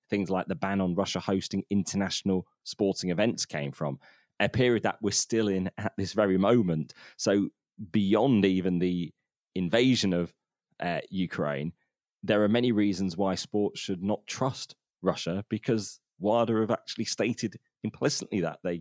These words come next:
they cannot be trusted on a, a top level because of the, the state orchestrated doping scheme. So we put that combined with this pariah status from their aggressive actions towards Ukraine. And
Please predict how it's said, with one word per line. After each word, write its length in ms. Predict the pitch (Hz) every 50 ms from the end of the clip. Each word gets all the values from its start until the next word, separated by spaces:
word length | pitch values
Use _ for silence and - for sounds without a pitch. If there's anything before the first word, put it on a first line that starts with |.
| - -
they 120 | 90 90
cannot 260 | - - 107 98 -
be 80 | - 90
trusted 480 | - - - 90 - - - 92 85 92
on 80 | 92
a, 100 | 95 87 - - - - - - - - -
a 60 | 101
top 220 | - - 127 - -
level 280 | 110 113 110 104 110
because 320 | 101 120 110 - - 113 117
of 100 | 104 104
the, 220 | 117 120 113 - - - - - - - -
the 80 | -
state 320 | 117 - - - 135 127 -
orchestrated 720 | - 127 131 - - 123 - - 120 117 - - 131 104
doping 580 | - 110 117 143 156 - 120 92 82 80 80 85 -
scheme. 480 | - - - 92 78 71 69 67 69 - - 135 139 131 - _ -
So 540 | - - - 123 120 117 113 107 95 95 90 85 80 - _ _ _ _
we 140 | 107 107 110
put 260 | - - 143 - -
that 420 | - 110 117 98 - - - - - _ _ _ _ _ _ -
combined 500 | - 117 98 - 104 98 107 104 98 82
with 160 | 92 92 82
this 240 | - 95 90 - -
pariah 500 | - - - 90 90 95 95 95 92 87
status 520 | - - - 92 90 87 - - 85 -
from 260 | - - 98 95 92
their 140 | 85 87 87
aggressive 480 | 85 - - 98 101 92 - - 90 92
actions 440 | 95 - - - - 87 85 80 -
towards 520 | - 92 90 90 87 85 85 80 - - -
Ukraine. 760 | - 82 82 - - 117 113 120 98 76 71 69 71 73 71 - _ _ -
And 320 | 101 98 98 98 98 95